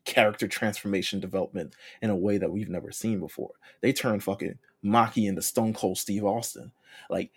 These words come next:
they turn Maki into the baddest B M F Maki,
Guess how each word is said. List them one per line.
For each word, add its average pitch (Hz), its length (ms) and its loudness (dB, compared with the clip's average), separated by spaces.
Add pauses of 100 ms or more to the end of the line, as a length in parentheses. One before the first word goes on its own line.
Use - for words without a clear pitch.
(120)
they 127 120 8
turn 135 320 8
Maki 110 520 2 (160)
into 117 180 2
the 104 60 2
baddest 110 480 4
B 135 160 6
M 120 140 6
F 104 360 -2 (100)
Maki, 101 520 -4